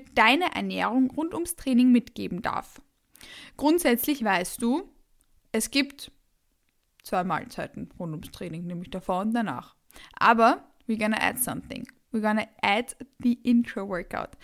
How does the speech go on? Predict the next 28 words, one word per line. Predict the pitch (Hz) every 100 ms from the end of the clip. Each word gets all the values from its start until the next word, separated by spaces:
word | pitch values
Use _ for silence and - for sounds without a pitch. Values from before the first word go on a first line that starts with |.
| - -
Man | 233
kann | 254 285
nämlich | 359 311 294
auch | - 247 247 226
während | 226 254 294 277
des | 208 -
Trainings, | 214 208 190 220 240 - - - - - - _ 214
ähm, | 208 196 196 196 190 _ _ _ _ _ _ _ _ _ _ -
Fuel | - 285 285 269 294 339 392 - - - _ -
zu | 339
sich | 302 254 247
nehmen. | 226 214 208 269 453 - -
Äh, | 233 233
man | 240
muss | 285 277
nicht | 277 247
immer | 233 214
was | 220
essen, | - 214 240 208
deshalb | 202 233
habe | 214 208
ich | 220
jetzt | 202
nicht | 226 -
gesagt, | 220 -
das | 208
Essen. | - 262 277 233 277 - -
Äh, | - 214